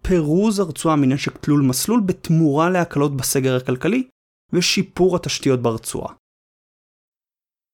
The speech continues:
ברור לי שהיעדים האלו נשמעים טריוויאליים, אבל שימו לב במה השיח הציבורי בארץ מתמקד במבצע הזה. כמה גדולה המכה שנתנו לחמאס? כמה החזרנו את ההרתעה?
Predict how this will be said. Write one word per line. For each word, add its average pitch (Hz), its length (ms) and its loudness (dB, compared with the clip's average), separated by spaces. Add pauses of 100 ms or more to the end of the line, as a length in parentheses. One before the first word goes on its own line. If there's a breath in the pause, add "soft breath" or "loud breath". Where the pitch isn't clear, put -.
(1080)
ברור 175 360 2
לי 269 80 4
שהיעדים 165 580 2
האלו 196 240 0
נשמעים 151 380 0
טריוויאליים, 123 760 -2 (760)
אבל 151 320 -2 (120)
שימו 269 560 2
לב 190 240 2 (120)
במה 160 220 2
השיח 190 500 0
הציבורי 156 440 -2
בארץ 147 420 -2
מתמקד 131 400 -2
במבצע 120 480 -2
הזה. - 180 -10 (1000)
כמה 127 180 2
גדולה 147 240 0
המכה 131 280 0
שנתנו - 420 -4
לחמאס? - 540 -8 (220)
כמה 123 260 2 (100)
החזרנו 127 560 0
את 127 100 -4
ההרתעה? 127 420 -2